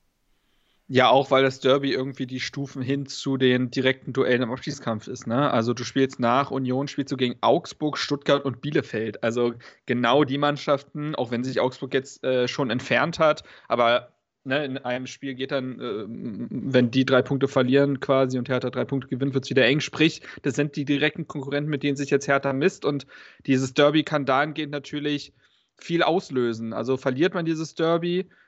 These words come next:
ähm, wird die Stimmung wieder im Keller sein, der Trainereffekt vielleicht auch ein Stück weit verpufft, wobei ich sagen muss,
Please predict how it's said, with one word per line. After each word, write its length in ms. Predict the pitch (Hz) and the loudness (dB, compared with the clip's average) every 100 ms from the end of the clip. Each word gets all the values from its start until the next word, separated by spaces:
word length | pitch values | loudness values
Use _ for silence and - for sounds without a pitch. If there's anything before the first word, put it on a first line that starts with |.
| _ _ _ - | _ _ _ 2
ähm, 560 | 131 135 131 127 123 123 _ _ _ _ _ _ _ 117 | 4 4 2 -2 -6 -8 _ _ _ _ _ _ _ -6
wird 360 | 117 151 151 | 0 0 0
die 80 | 139 | -8
Stimmung 640 | - 151 165 165 156 151 - _ _ _ _ _ _ _ _ _ _ - | 0 0 2 2 0 -4 -8 _ _ _ _ _ _ _ _ _ _ -16
wieder 340 | 156 135 170 | -6 2 2
im 120 | 139 | 2
Keller 340 | - 151 190 185 | -2 0 2 2
sein, 380 | 180 180 196 170 | -2 -4 -4 -4
der 120 | 139 | -6
Trainereffekt 720 | - 165 160 147 160 160 _ | -4 -4 -4 -4 -4 -4 _
vielleicht 400 | - 147 135 175 | -6 0 0 0
auch 60 | |
ein 80 | 160 | -8
Stück 200 | - - 175 | -6 -4 -4
weit 100 | 165 | -4
verpufft, 500 | - - 185 220 - | -6 -2 -2 0 -2
wobei 260 | 147 151 | 0 2
ich 100 | 156 | 2
sagen 260 | 160 156 165 | 0 0 -2
muss, 320 | 160 160 | -6 -6